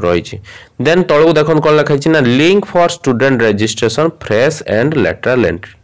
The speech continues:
ତ ଆପଣମାନେ ଷ୍ଟୁଡେଣ୍ଟ ରେଜିଷ୍ଟ୍ରେସନ ବି ଏଇଠି କରିପାରିବେ। ତ ଏତିକି ହେଲା ଆପଣମାନଙ୍କ ପାଇଁ ମେନ୍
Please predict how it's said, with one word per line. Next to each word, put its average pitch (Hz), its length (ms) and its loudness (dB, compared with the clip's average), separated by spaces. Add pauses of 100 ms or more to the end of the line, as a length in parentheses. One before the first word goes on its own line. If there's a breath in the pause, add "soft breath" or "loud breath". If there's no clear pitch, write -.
(460 loud breath)
ତ - 80 -18
ଆପଣମାନେ 123 360 0
ଷ୍ଟୁଡେଣ୍ଟ 120 480 0
ରେଜିଷ୍ଟ୍ରେସନ 113 600 0
ବି 165 100 0 (140)
ଏଇଠି 101 220 0 (300)
କରିପାରିବେ। 98 640 0 (420 loud breath)
ତ - 40 -4 (100)
ଏତିକି 175 320 0
ହେଲା 180 140 4
ଆପଣମାନଙ୍କ 165 540 2
ପାଇଁ 175 120 2 (140)
ମେନ୍ 147 200 2